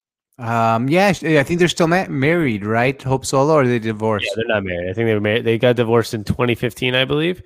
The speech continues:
Speaker 1: Oh, okay.
Speaker 2: Um, so he was married to Hope Solo, one of the, I would say one of the more famous all-time U S women's soccer players, right?
Speaker 1: Yeah. Yeah,
Speaker 2: Yeah,
Speaker 1: uh, maybe
Speaker 2: and
Speaker 1: the most famous other than Mia Hamm and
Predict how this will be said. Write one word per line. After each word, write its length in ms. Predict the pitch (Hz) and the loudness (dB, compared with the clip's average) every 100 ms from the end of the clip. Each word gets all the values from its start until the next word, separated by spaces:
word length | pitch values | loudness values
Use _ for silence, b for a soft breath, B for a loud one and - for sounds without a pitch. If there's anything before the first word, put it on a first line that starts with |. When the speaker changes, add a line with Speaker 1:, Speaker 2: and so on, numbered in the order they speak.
| b | b
Speaker 1:
Oh, 140 | 151 | 0
okay. 200 | 160 143 | 2 0
Speaker 2:
Um, 440 | 127 120 110 101 95 _ _ b b b | 0 2 2 2 -2 _ _ b b b
so 300 | - 147 123 | 2 4 4
he 200 | 107 139 | 2 4
was 180 | 208 156 | 4 4
married 280 | 160 165 123 | 4 4 2
to 100 | 107 | 2
Hope 220 | 143 147 | 2 2
Solo, 440 | - 139 135 107 | 2 4 4 0
one 140 | 113 120 | -2 -4
of 120 | 110 | -4
the, 300 | 117 107 113 _ _ _ - | -4 -4 -8 _ _ _ -12
I 80 | 151 | -10
would 160 | 196 | -10
say 140 | - 233 | -10 -10
one 120 | 170 | -10
of 60 | 139 | -12
the 60 | |
more 180 | 131 120 | -10 -10
famous 560 | - 139 120 120 117 - _ _ _ - _ _ - | -10 -8 -6 -6 -8 -10 _ _ _ -20 _ _ -2
all-time 720 | 127 120 127 123 120 120 139 180 | 2 2 4 2 4 0 -6 -4
U 240 | 143 131 | 4 6
S 200 | 117 - - | 6 2 -8
women's 320 | 139 131 127 | -4 -4 -4
soccer 280 | 135 127 151 | -4 -4 -4
players, 360 | 151 165 196 151 | -4 -4 -4 0
right? 260 | 147 - _ _ _ - | 0 0 _ _ _ -2
Speaker 1:
Yeah. 220 | 175 185 - _ _ _ _ _ - | 0 0 -4 _ _ _ _ _ -8
Yeah, 120 | 120 | 0
Speaker 2:
Yeah, 140 | 127 | 2
Speaker 1:
uh, 40 | 156 | 2
maybe 340 | 156 147 170 | 2 2 2
Speaker 2:
and 80 | 151 | -2
Speaker 1:
the 100 | 151 143 | -2 2
most 280 | 151 143 | 2 0
famous 380 | 151 131 131 127 | -2 -2 -2 -2
other 180 | 139 131 | -2 -2
than 200 | 123 123 | -4 -4
Mia 240 | 123 127 | -4 -2
Hamm 560 | 113 - 123 120 120 120 | -4 -6 -4 -2 -2 -2
and 140 | 113 | -4